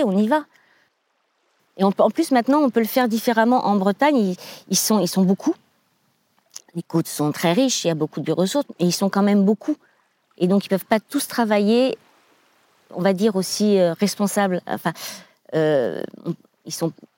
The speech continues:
on n'est pas tous dans la même cour de récré. Il y en a qui sont très industrialisés quand même.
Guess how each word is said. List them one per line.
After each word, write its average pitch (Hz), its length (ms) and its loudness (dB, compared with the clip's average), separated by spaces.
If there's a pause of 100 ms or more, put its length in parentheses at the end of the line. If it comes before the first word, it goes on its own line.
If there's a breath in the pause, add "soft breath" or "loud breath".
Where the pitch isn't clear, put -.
(680)
on 165 40 -4
n'est 160 80 0
pas 170 140 0
tous 165 140 -6
dans 170 80 0
la 165 100 0
même 165 160 0
cour 170 140 -2
de 165 40 0
récré. 175 380 0
Il 165 60 -4
y 160 40 -4
en 151 60 -4
a 117 60 -4
qui - 100 -14
sont 165 120 -6
très 170 280 -4
industrialisés 156 760 -4
quand 165 140 -6
même. 180 220 0